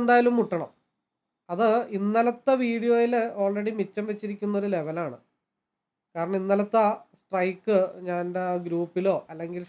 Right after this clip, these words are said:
ഷോർട്സിലോ ഞാനൊരു ലെവൽ കീപ്പ് ചെയ്യാനായിട്ട് പറഞ്ഞിട്ടുണ്ട്, നൂറ്റി എഴുപത്തെട്ട് എന്നുള്ളൊരു ലെവൽ, നൂറ്റി നാപ്പത് മുതൽ നൂറ്റി എഴുപത്തെട്ട് വരെയുള്ളൊരു ലെവൽ ഇന്ന് പിടിക്കാമെന്നാണ് പറഞ്ഞത്. ആ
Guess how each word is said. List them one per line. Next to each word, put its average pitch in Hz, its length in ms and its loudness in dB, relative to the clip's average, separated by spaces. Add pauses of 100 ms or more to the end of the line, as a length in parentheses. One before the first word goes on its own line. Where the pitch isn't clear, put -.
ഷോർട്സിലോ 180 580 -2 (1160)
ഞാനൊരു 185 360 0 (220)
ലെവൽ 170 260 -2 (140)
കീപ്പ് 180 260 -8
ചെയ്യാനായിട്ട് 180 440 -2 (280)
പറഞ്ഞിട്ടുണ്ട്, 147 540 -2 (320)
നൂറ്റി 165 300 2 (100)
എഴുപത്തെട്ട് 175 500 2
എന്നുള്ളൊരു 185 420 4
ലെവൽ, 139 180 -6 (180)
നൂറ്റി 160 200 -10 (100)
നാപ്പത് 175 380 -4
മുതൽ 175 200 -2 (580)
നൂറ്റി 160 300 -8
എഴുപത്തെട്ട് 170 480 -4
വരെയുള്ളൊരു 175 480 -2
ലെവൽ 165 240 -4 (400)
ഇന്ന് 208 400 2
പിടിക്കാമെന്നാണ് 202 800 0 (100)
പറഞ്ഞത്. 151 420 -8 (520)
ആ - 20 -10